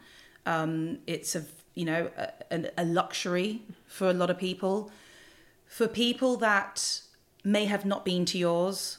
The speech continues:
or have never stepped foot into a fine dining restaurant, talk to me about what we can experience coming to Core. I want to know from the moment I step foot in that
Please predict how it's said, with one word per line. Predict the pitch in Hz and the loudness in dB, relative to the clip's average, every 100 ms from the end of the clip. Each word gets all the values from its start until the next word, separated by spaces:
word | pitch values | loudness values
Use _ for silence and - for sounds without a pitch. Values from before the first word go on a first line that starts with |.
| _ - | _ 0
or | 190 180 | 2 2
have | 175 165 | 0 0
never | 180 180 | 0 0
stepped | 180 - 175 - | 0 0 0 0
foot | 190 180 - | -2 0 -2
into | 175 170 165 | -2 -2 -4
a | |
fine | 160 175 165 | -2 -2 0
dining | 165 160 165 | 0 0 0
restaurant, | 160 156 - 151 143 - - - - - | 0 -2 -4 -4 -4 -8 -20 -20 -20 -6
talk | - 220 226 | 0 0 0
to | 226 | -4
me | 214 202 | -2 -2
about | 196 175 165 - 165 | -2 -2 -2 -4 -2
what | 165 170 - | 0 0 -2
we | 175 180 | -4 -2
can | 180 | -4
experience | 160 - - 156 151 139 135 131 - 165 - - _ | -4 -4 -2 0 0 0 -4 -4 -2 -2 -2 -10 _
coming | - 180 165 147 147 | -4 -2 0 -2 -4
to | - | -8
Core. | - 160 143 - | -8 -6 -4 -2
I | 175 | -2
want | 175 185 190 | 0 -2 -4
to | - | -2
know | 196 175 165 | 0 2 2
from | 160 175 | 0 -2
the | 170 | 0
moment | 175 180 185 190 185 | 2 2 2 -2 -4
I | 170 | -6
step | - 165 - | -4 -4 -6
foot | - 151 143 - | -6 -6 -6 -6
in | 175 165 | -2 0
that | 156 151 | 2 0